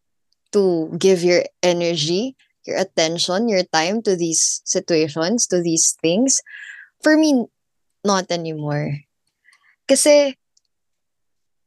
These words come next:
what matters at the end of the day is that alam ng mga nakakakilala talaga sa'yo fully. And alam mo sa sarili mo,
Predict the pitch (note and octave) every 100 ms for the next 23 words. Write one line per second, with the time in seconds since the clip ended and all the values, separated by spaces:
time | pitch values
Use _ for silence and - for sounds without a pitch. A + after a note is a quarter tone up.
0 | _ G#3 D4 E4 C4 A3 G#3+ G3+ G3+ G#3
1 | G3 G3+ F#3+ F#3 F3+ E3+ D#3+ D#3+ D3+ D#3
2 | D#3+ _ _ _ _ G3 E3+ F3+ E3+ -
3 | _ _ _ _ _ _ _ _ - A3
4 | A3+ B3 C#4+ D4+ C4+ A3+ G3+ F#3+ E3+ E3
5 | E3 - _ _ _ _ _ _ - G#3
6 | G#3+ G#3 G3+ G#3 F#3 F3 E3+ E3 E3+ E3+
7 | E3+ - D#3 D3+ - D#3+ D#3 D3 D3 -
8 | A3+ A#3+ D4 C#4+ C#4 A3+ A3 G3 F3+ E3+
9 | D3+ C#3+